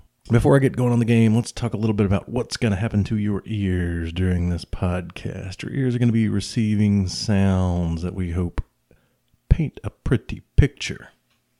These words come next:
A pretty picture of a town called Greygast, a setting that is brought to us by the wonderful people over at Many Sided Dice. Check 'em out at many sided dice dot com.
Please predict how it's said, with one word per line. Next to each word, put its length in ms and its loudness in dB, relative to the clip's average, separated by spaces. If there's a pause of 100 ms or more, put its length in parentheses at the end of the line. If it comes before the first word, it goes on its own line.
(640)
A 60 -2
pretty 200 4
picture 280 2
of 60 2
a 40 -2
town 460 2
called 460 -4
Greygast, 1200 -8 (360)
a 80 -2
setting 460 4
that 500 0
is 320 -4
brought 340 -4
to 140 -4
us 120 -4
by 160 -4
the 120 -2
wonderful 540 -4
people 480 -4
over 300 -4
at 120 -14
Many 300 4
Sided 540 -2
Dice. 640 -10 (240)
Check 240 -2
'em 80 0
out 320 -12
at 580 2 (160)
many 220 6
sided 400 2
dice 320 0
dot 280 -4
com. 560 -8